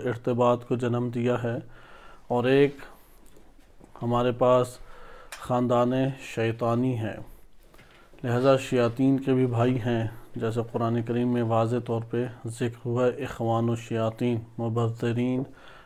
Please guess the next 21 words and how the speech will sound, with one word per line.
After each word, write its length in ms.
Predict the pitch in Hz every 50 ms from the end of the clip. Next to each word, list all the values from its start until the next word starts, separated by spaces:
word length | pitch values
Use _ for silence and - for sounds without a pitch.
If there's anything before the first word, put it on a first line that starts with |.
| - - -
جو 100 | 127 117 117
فضول 320 | - 120 110 117 117 120 117 117 -
خرچ 340 | - 131 127 123 - - -
ہیں 200 | 117 120 131 135 135 - - -
وہ 280 | 120 117 120 123 143 156 160 - - - -
شیاطین 480 | 113 110 110 110 113 - 123 123 123
کے 140 | 120 123 123 117 110
بھائی 280 | - 120 113 117 123
ہیں۔ 200 | 107 110 - - - - - - - - - - - - - - - - - - - - -
اسی 200 | - - - 147
طرح 200 | 151 147 143 139
شیاطین 580 | 139 - 139 127 127 123 - 135 131 131 131
کے 160 | 123 - 127 123 -
اولیاء 580 | - 123 120 117 113 113 117 117 120 127 127 123 113
ہیں، 220 | 123 120 113 113 113 110 - - - - - - - -
اسی 200 | 123 117 - 135
طرح 200 | 120 - 135 127 123
سے 180 | - 139 131 127 123 123 120 - - - - - - - - -
شیاطین 580 | - - - 131 123 123 117 - 131 131 131 127
کے 160 | - 135 127
درمیان 600 | 113 123 120 113 117 120 120 120 120 120 120